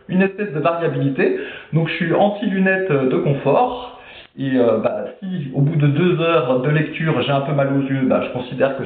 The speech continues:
c'est normal, je change d'activité et voilà. Euh, j'évite d'allumer, euh, les lumières chez moi le matin. S'il y a un petit peu de pénombre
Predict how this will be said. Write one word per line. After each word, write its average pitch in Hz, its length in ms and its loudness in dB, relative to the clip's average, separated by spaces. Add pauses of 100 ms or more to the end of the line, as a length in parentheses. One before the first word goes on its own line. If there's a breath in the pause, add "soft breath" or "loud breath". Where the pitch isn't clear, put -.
c'est 113 80 -4
normal, 101 480 0
je 104 60 -6 (100)
change 151 220 -2
d'activité 117 840 -2
et 127 80 -2
voilà. - 400 2 (1000 loud breath)
Euh, 127 640 0 (100)
j'évite 165 680 -4
d'allumer, 185 540 2
euh, 143 200 2
les 156 100 0
lumières 180 440 2
chez 160 120 -2
moi 165 220 2
le 143 80 -4
matin. 151 500 0 (140)
S'il 190 100 -4
y 196 60 2
a 185 40 2
un 185 40 0
petit 165 220 -4
peu 165 120 -2
de 165 60 2
pénombre 160 720 0